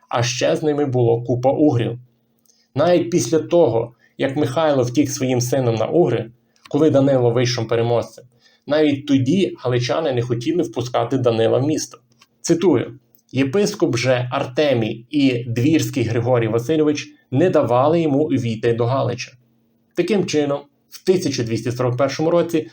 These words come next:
завдяки війську Батия, Галич був взятий.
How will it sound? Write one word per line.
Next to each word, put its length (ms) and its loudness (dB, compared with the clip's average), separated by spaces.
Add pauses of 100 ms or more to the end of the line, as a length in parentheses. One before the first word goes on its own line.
(140)
завдяки 560 2
війську 360 -4
Батия, 540 -2 (180)
Галич 420 0
був 180 -2
взятий. 480 -4